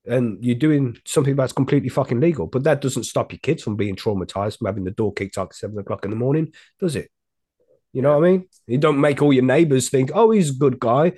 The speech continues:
Speaker 1: when they see you being dragged off in a fucking police car and seeing cannabis being pulled out your fucking
Speaker 2: <laughs>
Speaker 1: house. You know what I mean? It, it's, it's a farce, man. It's a farce.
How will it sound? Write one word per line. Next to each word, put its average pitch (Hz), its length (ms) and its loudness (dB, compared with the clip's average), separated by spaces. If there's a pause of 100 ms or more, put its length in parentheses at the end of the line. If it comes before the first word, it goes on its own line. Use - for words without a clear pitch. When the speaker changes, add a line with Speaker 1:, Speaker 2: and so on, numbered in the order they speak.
(180)
Speaker 1:
when 151 120 2
they 139 120 4
see 156 180 -2
you 135 100 4
being 135 280 2
dragged 123 320 0
off 127 200 0
in 127 60 0
a 120 40 -2
fucking 120 320 -4
police 160 240 0
car 107 200 -2
and 123 100 -4
seeing 117 180 -6
cannabis 135 380 -2
being 95 160 -6
pulled 101 200 -4
out 92 120 -4
your 214 80 -4
fucking 92 240 -6
Speaker 2:
<laughs> - 0 -
Speaker 1:
house. 110 320 -4 (540)
You 135 100 -2
know 160 60 4
what 160 80 2
I 175 40 2
mean? 156 320 4
It, 117 300 -8 (520)
it's, - 280 -8
it's 160 220 -4
a 143 40 -6
farce, 190 320 -2
man. 87 220 -10 (160)
It's 127 160 -12
a - 20 -12
farce. 156 380 -4